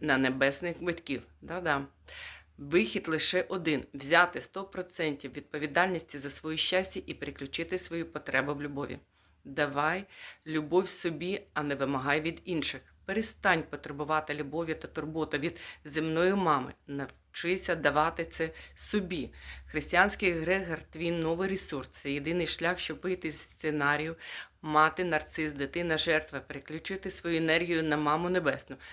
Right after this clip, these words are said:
та тата небесного, Господа Бога. Поговоримо про силу, сила небесних стосунків. Мама Небесна, Пресвята Богородиця, у тебе з нею здорові, насичені духовні стосунки.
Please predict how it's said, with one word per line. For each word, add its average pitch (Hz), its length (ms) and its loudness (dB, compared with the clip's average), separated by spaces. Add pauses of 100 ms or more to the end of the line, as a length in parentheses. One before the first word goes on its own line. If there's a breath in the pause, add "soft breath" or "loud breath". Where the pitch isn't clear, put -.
(100)
та 185 120 -2
тата 185 300 2
небесного, 135 640 -2 (280 loud breath)
Господа 147 420 -4
Бога. 131 320 -4 (340 soft breath)
Поговоримо 160 580 2
про 165 200 -4
силу, 135 400 -2 (320 loud breath)
сила 170 320 4
небесних 156 500 2
стосунків. 160 680 -4 (720)
Мама 165 340 4
Небесна, 156 500 2
Пресвята 151 480 -4
Богородиця, 180 680 -2 (540 loud breath)
у 160 100 -2
тебе 156 400 4
з 151 80 -4
нею 175 300 4
здорові, 160 460 2
насичені 175 600 0
духовні 156 580 0
стосунки. 165 640 -4